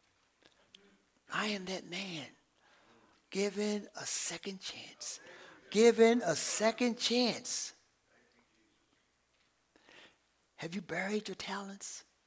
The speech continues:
Have you dug in the ground and buried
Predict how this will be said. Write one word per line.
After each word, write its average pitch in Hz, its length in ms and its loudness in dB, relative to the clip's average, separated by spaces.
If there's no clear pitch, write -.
Have 165 240 -6
you 180 120 -6
dug 190 320 0
in 226 160 4
the 226 80 -6
ground 196 600 -6
and 143 240 -10
buried 160 460 -8